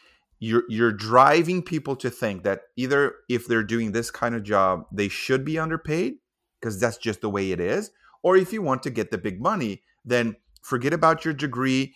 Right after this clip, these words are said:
You have to go here. You have to go to the, uh, accumulation of capital. You have to work for, you know, big banks and wealth and, and all that stuff. W-, what's,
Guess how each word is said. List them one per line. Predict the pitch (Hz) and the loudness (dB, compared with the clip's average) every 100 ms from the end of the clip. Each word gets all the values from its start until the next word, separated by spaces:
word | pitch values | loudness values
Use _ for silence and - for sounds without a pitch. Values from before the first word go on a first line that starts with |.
| - | -6
You | 110 | -2
have | 113 123 | 0 0
to | 123 | 0
go | 110 107 | -2 -4
here. | - - 95 58 - _ _ | -6 -8 -6 -6 -12 _ _
You | 90 | -4
have | 104 | -4
to | - | -2
go | 104 104 | 0 0
to | - 104 | 0 -6
the, | 95 95 _ - | -4 -6 _ -14
uh, | 95 - _ _ _ - | -12 -12 _ _ _ -20
accumulation | - 120 113 98 104 101 104 | -12 -6 -4 -2 -4 -6 -12
of | - | -12
capital. | - 98 - 62 | -6 -6 -6 -12
You | 80 | -10
have | 85 92 - | -4 -6 -6
to | |
work | 90 92 92 - | -6 -6 -6 -4
for, | 98 87 - _ _ _ _ | -4 -4 -10 _ _ _ _
you | 92 | -10
know, | 101 92 | -6 -4
big | 101 90 | -6 -6
banks | 85 90 85 - | -2 -2 -4 -12
and | 80 92 | -10 -4
wealth | 98 82 76 - | 0 0 -2 -10
and, | 82 82 | -12 -12
and | 85 | -10
all | 87 87 | -10 -10
that | 80 71 | -10 -14
stuff. | - 101 - _ _ _ _ _ _ 110 | -10 -10 -10 _ _ _ _ _ _ -12
W-, | 110 | -10
what's, | 113 147 - - | -8 -8 -8 -20